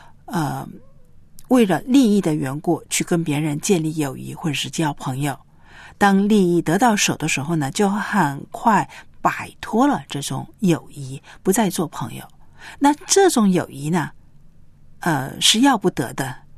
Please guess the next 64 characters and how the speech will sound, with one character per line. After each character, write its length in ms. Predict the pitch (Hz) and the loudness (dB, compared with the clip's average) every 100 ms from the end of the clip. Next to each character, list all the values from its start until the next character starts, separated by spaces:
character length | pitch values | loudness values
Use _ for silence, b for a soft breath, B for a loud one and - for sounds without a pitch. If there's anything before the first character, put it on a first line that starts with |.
| - - | -20 -12
这 100 | - | -6
种 220 | 156 135 | -4 -6
关 280 | - 165 165 | -2 0 2
系， 260 | 185 - - B B B | 0 -2 -4 B B B
而 260 | 156 143 156 - - - - - | -6 -6 -8 -18 -20 -20 -10 -2
这 120 | 226 | 2
种 160 | 208 185 | 4 2
友 160 | 139 - | 2 -4
谊 120 | 147 | -4
呢， 200 | 160 147 b b b - | -4 -6 b b b -4
也 160 | 160 | -4
真 180 | 143 190 | 0 2
的 100 | 202 | 2
是 180 | - 147 | 0 -2
希 180 | - 185 | 0 2
望 300 | 175 139 - - | 2 0 -6 -4
不 100 | 175 | 0
要 140 | 151 | 0
在 200 | 151 151 | 0 -2
我 160 | 151 110 | -4 -10
们 160 | 131 | -10
周 220 | - 170 165 | -2 0 0
围 200 | 127 135 | -2 -8
出 220 | - 160 | -6 -4
现。 280 | - 175 127 B B B | 0 0 -2 B B B
如 160 | 214 | 2
果 180 | 226 170 B B | 2 -2 B B
你 120 | 160 | -2
周 180 | 139 202 | 2 2
围 160 | 185 170 | 2 0
有 160 | 143 | -2
人 360 | 147 139 175 220 | -4 -4 -4 -4
有 160 | 151 123 | -6 -6
这 180 | - 262 | 2 4
样 200 | 226 175 | 4 0
的 120 | 143 | -4
一 60 | - | -4
个 160 | 160 | -4
心 300 | 151 - 240 | -2 0 0
态 180 | 247 220 | 2 -2
的 140 | 120 | -2
时 140 | 120 131 | -6 -6
候 140 | 156 | -4
呢， 180 | 143 135 - B B | -2 -4 -8 B B
求 160 | - 214 | 0 2
神 220 | 220 185 | 4 2
帮 200 | 208 220 | 4 2
助 100 | 220 | 2
他， 340 | 190 170 151 - | 2 2 2 0
让 140 | 185 | 0
他 120 | 185 170 | 2 0
能 200 | 143 170 | 0 0
够 160 | 170 | 0
明 420 | 156 151 143 185 | 0 -2 -2 -2
白 340 | 214 170 151 185 B B | 2 2 2 -2 B B
友 320 | 180 170 143 | 2 4 2
谊 280 | 147 151 156 | -2 -2 0
是 200 | 196 185 | 2 2
不 160 | - 254 | 2 2
能 140 | 170 | 2
够 140 | 165 170 | 0 0
建 280 | 226 196 | 2 2
立 140 | 160 151 | 0 0
在 260 | 175 143 | 0 0